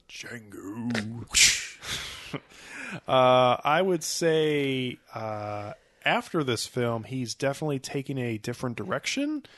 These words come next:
uh, in his style, and also, um, also,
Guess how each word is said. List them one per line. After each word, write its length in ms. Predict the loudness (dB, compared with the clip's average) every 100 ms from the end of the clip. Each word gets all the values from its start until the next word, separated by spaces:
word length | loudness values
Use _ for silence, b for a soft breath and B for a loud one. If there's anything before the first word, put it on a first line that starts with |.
| b b -2
uh, 540 | 0 2 0 -2 -4 -6
in 160 | -8
his 240 | -6 -6 -6
style, 540 | -4 -2 0 2 2
and 120 | 0
also, 720 | -2 -2 -2 -2 0 2 0 -2
um, 380 | -6 -6 -8 -6
also, 540 | 0 0 0 -6 -6